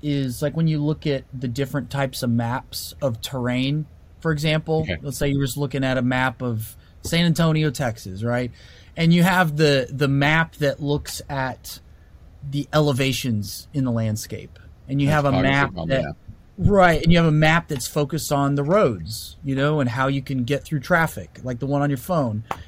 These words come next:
Speaker 1: then you have the maps that's focused on what differentiates the, the bodies of water from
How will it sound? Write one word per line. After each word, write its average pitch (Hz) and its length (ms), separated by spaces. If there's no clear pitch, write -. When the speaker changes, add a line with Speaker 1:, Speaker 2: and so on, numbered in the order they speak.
Speaker 1:
then 151 120
you 160 80
have 156 100
the 151 100
maps 147 400
that's 127 260
focused 135 460
on 127 400
what 175 240
differentiates 185 920
the, 151 380
the 147 100
bodies 151 480
of 143 80
water 139 580
from 127 640